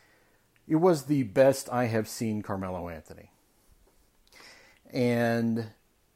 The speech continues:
it really showed a lot of promise for the next year. And up till, up till about, uh, basically the All-Star break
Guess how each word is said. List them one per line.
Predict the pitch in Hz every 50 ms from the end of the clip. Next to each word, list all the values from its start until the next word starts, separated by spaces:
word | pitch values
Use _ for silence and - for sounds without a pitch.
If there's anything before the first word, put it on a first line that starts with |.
| _ _ _ _ _ _ _ _ _ _ _ _ - -
it | 131 127 110
really | 113 117 120 135 156 202 226 196 156 147 127
showed | - - - 165 156 151 147 135
a |
lot | 123 123 123 127 123
of | 117 117
promise | - - 135 123 110 101 -
for | - - 113
the | 98 104
next | 98 104 101 95 - - -
year. | 107 92 82 78 78 - _ _ _ _ _ _ _ _ _ _ _ _ _ - - - - - - - - -
And | - 123 117 117 117 113 110 110
up | 113 - 139 156 - - -
till, | - - 170 160 160 151 143 135 131 131 131 131 135 - _ _ _ -
up | 135 151 190 185 - -
till | - - 185 175 156 139 127 113
about, | 120 104 127 123 123 120 107 - - - - - -
uh, | 139 139 131 107 98 - _ _ _ _ _ _ _ _ _ _ _ _ _ _ _ _ _ _ _ _ _ _ _ _ _ _ _ _ _ _ _ - -
basically | 160 208 240 254 226 - - 180 151 - - 117 113 113 107 104 104 101
the | 101 98 110 113
All-Star | 117 117 120 117 - - 107 92 87
break | 78 85 85 80 80 82 - -